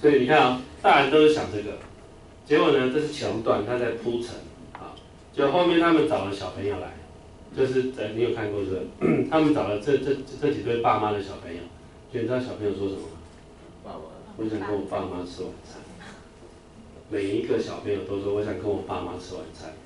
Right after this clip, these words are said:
Speaker 1: 我跟我爸妈吃晚餐的时候，可以分享学校的点点滴滴。”所以几乎所有爸妈看到都哭了。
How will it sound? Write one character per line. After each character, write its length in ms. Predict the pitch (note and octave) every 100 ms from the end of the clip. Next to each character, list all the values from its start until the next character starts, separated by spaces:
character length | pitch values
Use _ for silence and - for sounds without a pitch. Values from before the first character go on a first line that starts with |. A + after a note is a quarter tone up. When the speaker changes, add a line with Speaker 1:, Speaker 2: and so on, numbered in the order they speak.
| - - - - - -
Speaker 1:
我 80 | -
跟 80 | A2+
我 80 | A2+
爸 100 | A2
妈 180 | A2+ A2+
吃 100 | A#2
晚 100 | A2 G#2+
餐 80 | G#2
的 80 |
时 80 | F#2+
候， 100 | G2+
可 120 | G2
以 40 | G2
分 200 | - G2+
享 100 | - -
学 200 | - F#2
校 100 | A2
的 120 | F#2+
点 240 | - F#2
点 120 | F#2 E2+
滴 100 | F2
滴。” 180 | E2+ - - - - - - - - -
所 80 |
以 60 | -
几 120 | B2+
乎 100 | C3+
所 120 | B2 G#2
有 60 |
爸 160 | A2+ G#2+
妈 140 | G#2
看 120 | A2
到 100 | A2
都 100 | G2+
哭 260 | G2 F#2
了。 60 | F2+